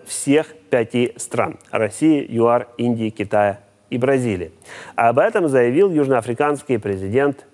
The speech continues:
Сирил Рамафоса в конце прошлой недели. юар — страна подписант Римского договора и должна бы, по идее,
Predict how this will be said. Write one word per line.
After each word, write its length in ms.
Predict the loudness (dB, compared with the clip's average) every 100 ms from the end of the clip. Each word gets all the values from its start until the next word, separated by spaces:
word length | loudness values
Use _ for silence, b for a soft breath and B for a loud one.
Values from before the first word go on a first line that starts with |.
| -18
Сирил 460 | -2 0 0 -4 -4
Рамафоса 800 | -2 0 0 -2 0 -2 0 -2
в 80 | -2
конце 380 | -6 0 0
прошлой 580 | 0 -2 -2 -2 -4 -4 -8 -8
недели. 540 | -4 -2 -2 -4 -8 -20 _ _ _ B B B B -4
юар — 300 | 2 2 2
страна 300 | -2 0 0
подписант 480 | 0 -4 -2 -2 0
Римского 340 | -4 -2 -2
договора 520 | 0 2 2 2 0
и 280 | -2 -4 -2
должна 540 | 0 0 0 0 0
бы, 240 | 0 -2 -2
по 240 | -2 -2
идее, 420 | 0 2 2 2